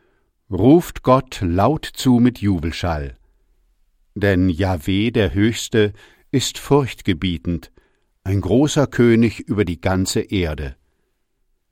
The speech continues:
Er unterwirft uns Völker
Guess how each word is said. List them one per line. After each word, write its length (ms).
Er 160
unterwirft 680
uns 180
Völker 680